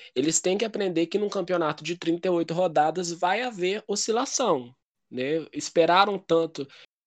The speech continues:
depois falaremos do Vasco, igual o Chico falou, esperava não tanto do Vasco subir tão alto, né, assumir a liderança, ficar entre o G quatro,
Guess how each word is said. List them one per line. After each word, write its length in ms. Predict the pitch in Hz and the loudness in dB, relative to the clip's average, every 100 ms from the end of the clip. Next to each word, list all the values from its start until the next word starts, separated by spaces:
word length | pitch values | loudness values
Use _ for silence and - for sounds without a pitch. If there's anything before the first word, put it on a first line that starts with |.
| _ - | _ -10
depois 280 | 143 - - | -8 -6 -2
falaremos 420 | 165 170 165 160 | 2 2 0 -2
do 100 | 190 | -4
Vasco, 460 | 156 127 123 - - | -4 -4 -8 -12 -14
igual 240 | 131 135 | -10 -8
o 60 | 139 | -6
Chico 280 | - 139 | -4 -6
falou, 400 | - 160 151 131 - _ _ | -6 -6 -4 -6 -8 _ _
esperava 720 | - - 165 165 190 190 202 - 135 _ _ - | -4 4 4 4 2 0 -2 -2 -10 _ _ -8
não 260 | 165 196 320 | -2 0 0
tanto 380 | - 185 208 185 | 2 2 2 -4
do 100 | 175 | -4
Vasco 540 | 151 156 175 - 165 | 0 0 0 -6 -10
subir 640 | 156 - 175 147 226 254 - _ _ _ _ _ | -10 -10 -8 -4 -2 -2 -6 _ _ _ _ _
tão 240 | - 151 139 | -6 -2 0
alto, 300 | 147 170 147 | 0 -2 -4
né, 100 | 147 | -6
assumir 340 | 143 143 147 | -4 -2 -2
a 20 | |
liderança, 760 | 156 156 151 135 139 170 160 143 | -2 0 0 0 0 -2 -4 -8
ficar 240 | - 151 | -4 -2
entre 160 | 151 151 | 0 -2
o 20 | |
G 160 | 147 147 | -4 -4
quatro, 440 | 151 156 - | 0 0 -2